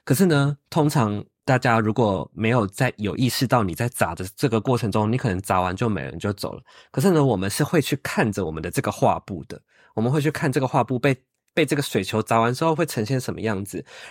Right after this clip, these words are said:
然后我们会一直去关注着这块白色的画布，因为这就是我们创作的过程。这块画布就很像是你的灵感库，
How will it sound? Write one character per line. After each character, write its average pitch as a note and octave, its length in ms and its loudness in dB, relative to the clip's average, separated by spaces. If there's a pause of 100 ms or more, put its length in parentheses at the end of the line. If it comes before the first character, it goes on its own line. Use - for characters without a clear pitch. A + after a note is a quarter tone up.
然 A#2+ 180 2
后 C3+ 320 2 (220)
我 A#2+ 80 0
们 B2 120 2
会 D#3 160 0 (100)
一 - 120 -2
直 B2+ 120 -2
去 C3 160 0 (100)
关 C3+ 280 2
注 B2+ 180 0
着 D2+ 160 -4
这 - 240 0
块 A#2 200 0
白 F2+ 240 -2
色 A2+ 120 -2
的 F2+ 120 -4
画 F#2+ 200 -2
布， - 280 -10 (120)
因 D3 80 4
为 C#3+ 80 6
这 C3 120 -2
就 A#2+ 180 0
是 A2+ 300 0 (320)
我 G2 120 -4
们 F2 140 -4
创 A2+ 260 0
作 G2+ 160 0
的 - 100 -6
过 - 220 -4
程。 - 220 -12 (220)
这 G3+ 140 2
块 F3+ 220 2 (180)
画 E3 200 4
布 D3 180 0
就 F#3 100 0
很 D3 200 -4
像 B2 200 2
是 C3+ 140 2
你 A2+ 80 4
的 E2+ 140 -4
灵 D#2+ 240 -6
感 - 260 -4
库， F2 260 -4